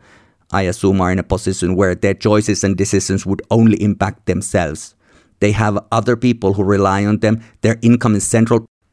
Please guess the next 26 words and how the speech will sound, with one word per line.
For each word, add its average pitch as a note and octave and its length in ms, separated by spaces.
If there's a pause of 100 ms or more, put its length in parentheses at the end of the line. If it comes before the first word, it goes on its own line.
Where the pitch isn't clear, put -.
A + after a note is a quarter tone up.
in E3 140
some E3 200
cases A#2+ 360
probably C3 460
to A2 160
a G#2 60
whole D3 200
group C3+ 300
of - 160
people, A#2+ 420
and F#2+ 180 (260)
some B2+ 240
of C3+ 120
them A2+ 240
aren't C3 260
in A#2+ 120
a A2 40
position G#2+ 540
to G2+ 80
decide G2+ 460
based G2+ 300
on G2+ 140
their G2+ 220
love G2+ 260
for - 160
football. - 540